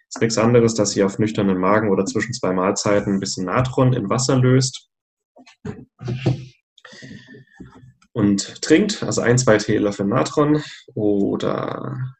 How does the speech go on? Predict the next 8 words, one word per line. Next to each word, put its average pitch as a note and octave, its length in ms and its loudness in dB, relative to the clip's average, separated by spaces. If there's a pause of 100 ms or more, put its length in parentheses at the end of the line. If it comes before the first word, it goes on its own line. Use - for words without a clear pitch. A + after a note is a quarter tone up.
(200)
ähm, G2+ 260 -18
reines G2+ 320 -4
Bicarbonat C3 800 0
nehmen, B2+ 520 -2
in B2 140 -8
Wasser C3 580 2
trinken. A#2+ 460 -2 (840)
Und G#2 640 0